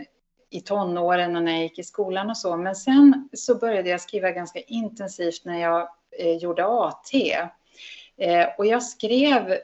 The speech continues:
som ett sätt att, ehm, att göra mig kvitt jobbiga upplevelser. Det vill säga, jag, jag gjorde den gamla sortens A T. Jag stod på akutmottagningen i Enköping och ensam om natten och, eh,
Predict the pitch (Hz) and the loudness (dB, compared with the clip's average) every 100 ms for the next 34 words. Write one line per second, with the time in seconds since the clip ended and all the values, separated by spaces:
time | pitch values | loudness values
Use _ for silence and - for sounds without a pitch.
0 | - - 208 208 214 - - 165 165 - | -8 -6 -4 -4 -8 -10 -2 -2 -2 -8
1 | - 185 180 165 - - - - - 175 | -14 -6 -4 -4 -12 -16 -16 -14 -6 -2
2 | 165 165 165 165 147 _ _ - - _ | 0 -2 -4 -6 -10 _ _ -20 -20 _
3 | _ _ _ _ _ _ - 196 190 214 | _ _ _ _ _ _ -10 -8 -2 4
4 | 196 185 208 247 - 185 277 277 - - | 6 6 4 -4 -6 2 2 2 -6 -2
5 | 240 214 170 170 175 247 - - 254 311 | 0 0 0 -2 0 -2 -6 -4 0 0
6 | 214 160 - - - 180 262 214 214 220 | -2 -4 -4 -4 -2 -6 -6 -2 -2 -2
7 | 220 214 208 214 214 208 220 226 220 190 | 0 2 2 2 0 0 0 2 0 0
8 | 185 180 214 185 165 170 165 139 170 151 | -4 -2 -2 -2 -2 -2 -4 -8 -10 -6
9 | 165 160 143 180 165 175 175 - 190 185 | -2 -4 -4 -2 -2 -2 -4 -6 -6 -4
10 | 180 175 175 170 165 165 160 170 165 165 | -6 -4 -8 -8 -8 -4 -4 -4 -6 -6
11 | 165 180 175 160 202 202 - 196 185 190 | -6 -6 -6 -4 -2 -4 -4 -6 -6 -6
12 | - - - - _ 214 190 - 190 175 | -12 -20 -20 -20 _ -4 -4 -4 -4 -4
13 | - 175 170 170 190 196 _ 214 208 202 | -6 -4 -2 0 -2 -6 _ -4 -2 -4
14 | 185 180 - - 175 170 | -4 -4 -8 -8 -4 -2